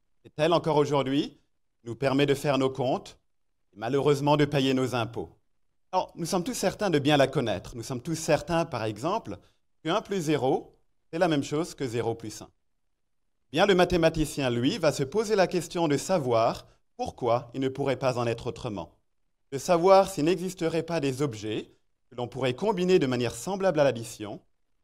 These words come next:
et où certaines règles ne seraient plus vérifiées. C'est ainsi que les mathématiciens ont inventé la notion de groupe. Un groupe, or bien sûr ce n'est pas abba ou les Rolling Stones, mais un groupe,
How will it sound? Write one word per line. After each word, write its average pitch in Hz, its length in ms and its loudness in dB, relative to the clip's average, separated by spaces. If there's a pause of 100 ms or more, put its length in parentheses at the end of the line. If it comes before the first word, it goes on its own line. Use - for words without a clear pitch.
et 117 40 -10
où 117 80 -8
certaines 160 400 -4
règles 139 300 -4
ne 127 100 -4
seraient 117 280 -6
plus 120 160 -10
vérifiées. 104 480 -10 (960)
C'est 113 180 -6
ainsi 156 420 0
que 143 120 -2
les 123 100 0
mathématiciens 151 960 -2 (300)
ont 139 100 -4
inventé 143 380 2
la 139 120 2
notion 131 340 -2
de 113 100 0
groupe. 117 340 -6 (460)
Un 123 100 -8
groupe, 120 400 -2 (400)
or 131 140 -6
bien 180 140 -2
sûr 180 200 -2
ce 147 120 -8
n'est 135 120 -2
pas 143 140 2
abba 147 280 6
ou 143 60 4
les 127 80 2
Rolling 117 280 -2
Stones, 208 340 -6 (840)
mais 156 120 -4
un 240 100 0
groupe, 135 380 -2